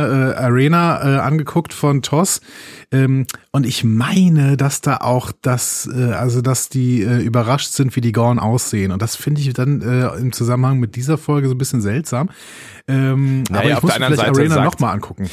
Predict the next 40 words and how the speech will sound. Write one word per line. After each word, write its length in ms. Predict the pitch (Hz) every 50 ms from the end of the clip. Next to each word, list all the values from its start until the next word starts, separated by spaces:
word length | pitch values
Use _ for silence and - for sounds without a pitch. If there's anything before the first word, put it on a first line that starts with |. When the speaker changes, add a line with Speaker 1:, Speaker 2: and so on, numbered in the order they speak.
| - - 107 -
Speaker 2:
Ja, 140 | - 113 101
auf 80 | 73 104
der 80 | 104 117
anderen 160 | 120 123 110
Seite 160 | 104 98 98
sagt 200 | 90 92 92 87
Laan 360 | 90 80 64 64 82 95 120 123
ja, 240 | 110 104 104 104 87
also 300 | - - 87 82 87 -
auch 140 | - 80 78
in 60 | 87 85
dieser 220 | 110 131 135 110
Folge, 280 | - - 104 110 107 90
aber 160 | 82 85 -
auch 100 | - 82
mehrfach, 360 | 87 92 110 123 - 101 95
nee, 160 | 104 107 107
nee, 160 | 107 104 104
in 100 | 98 90
dieser 260 | 82 90 92 98 113 -
Folge 240 | - 98 90 85
nur 160 | 92 90 80 71
im, 140 | 76 82
im 140 | 78 78 80
Rücksch-, 280 | 73 92 104 - - - -
äh, 400 | 80 78 76 71 71 71 64 -
Sch-, 720 | - - - - - - - - - - - - - -
in 120 | - 76 73
der 280 | 73 71 71 71 - -
Rückschau, 400 | - - - - 71 65 65 69
ne? 160 | 76 92 117 - - - -
Also 160 | - 101 104 104
sie 140 | 104 107 95
hat 120 | 113 120 -
ja, 80 | 117 98
äh, 460 | 80 - - 107 95 87 90 - -
früher 400 | - - 127 151 165 165 147 139
schon 260 | - - 135 123 123
gesagt, 500 | 113 107 92 98 95 104 107 - - - -
dass 300 | 98 95 95 - -